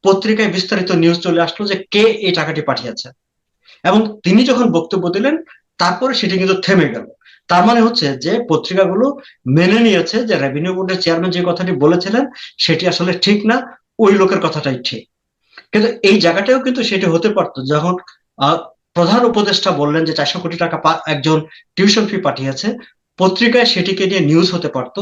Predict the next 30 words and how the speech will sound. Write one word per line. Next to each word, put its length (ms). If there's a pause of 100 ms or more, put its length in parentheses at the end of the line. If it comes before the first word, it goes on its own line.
(120)
যে 60 (180)
কোন 120 (140)
লোকটি 320
সেটি, 220 (960)
বা 140 (360)
গভর্নমেন্ট 340
সেটি 220
ব্যবস্থা 320
করে 220
নিতে 200
পারতো। 220 (400)
আমরা 220
কিন্তু 220
সেটি 200 (200)
কোথাও 240
আমরা 120 (100)
দেখিনি, 320 (400)
এবং 100 (140)
দেখিনি 260 (100)
বলে 200
কিন্তু 220
আমাদের 360 (100)
মনে 140 (120)
সংশয় 380
জাগে 240 (400)
যে 80 (100)
তাহলে 300 (100)
কি 100 (200)
এগুলো 200 (140)
সবই 240